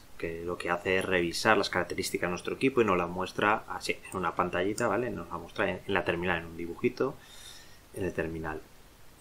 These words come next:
Bien, este, si, si sois usuarios que estáis en grupos de Facebook, no, supongo que estáis a-, acostumbrados a ver los típicos viernes de escritorio que hacen, donde la gente enseña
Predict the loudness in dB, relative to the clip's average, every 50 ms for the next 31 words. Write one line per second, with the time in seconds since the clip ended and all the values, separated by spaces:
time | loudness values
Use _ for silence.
0 | -20 -18 -10 -8 -8 -8 -6 -8 -10 -12 -12 -16 -20 -14 -12 -12 -2 4 8 8
1 | 8 8 8 6 4 2 0 -2 -2 -4 -6 -8 -12 -16 -18 -18 -18 -12 -4 -2
2 | -2 0 0 0 0 0 0 0 -2 -2 -4 -4 -4 -4 -4 -4 -6 -6 -6 -8
3 | -8 -10 -12 -12 -8 -6 -6 -4 0 0 2 2 2 2 0 0 2 6 8 8
4 | 8 8 6 4 4 4 4 2 0 0 2 2 2 4 4 2 2 4 2 2
5 | 2 2 2 0 2 8 10 10 10 10 10 8 8 8 6 6 4 4 2 2
6 | 2 0 -2 -4 0 2 2 2 2 0 0 0 2 2 0 0 0 0 0 0
7 | 0 -2 -4 -4 -6 -8 -10 -10 -10 -10 -8 -8 -6 -2 2 2 4 4 4 2
8 | 0 -2 -10 -14 -10 -2 0 2 2 4 2 0 0 0 0 0 0 0 0 0
9 | 4 4 4 4 4 2 2 2 2 2 2 4 6 8 8 8 8 8 8 8
10 | 8 8 8 8 6 6 8 6 2 0 -2 -2 -4 -4 -2 0 0 0 2 4
11 | 4 4 4 4 2 -2 -4 -4 -4 -4 -2 -2 -2 -2 -2 -4